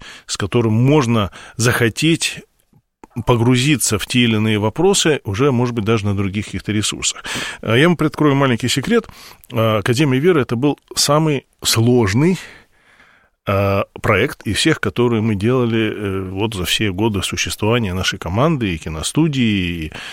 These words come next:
э, редакции. Мы даже сами поначалу не могли понять, почему он настолько тяжело, настолько сложно идет. А потом, э, как-то стало понятным. Мы, э, дерзнули войти в такое пространство,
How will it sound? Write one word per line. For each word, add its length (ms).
э, 400
редакции. 800
Мы 280
даже 200
сами 280
поначалу 440
не 80
могли 280
понять, 340
почему 340
он 120
настолько 500
тяжело, 560
настолько 460
сложно 580
идет. 320
А 140
потом, 560
э, 40
как-то 340
стало 400
понятным. 600
Мы, 520
э, 280
дерзнули 640
войти 680
в 100
такое 340
пространство, 760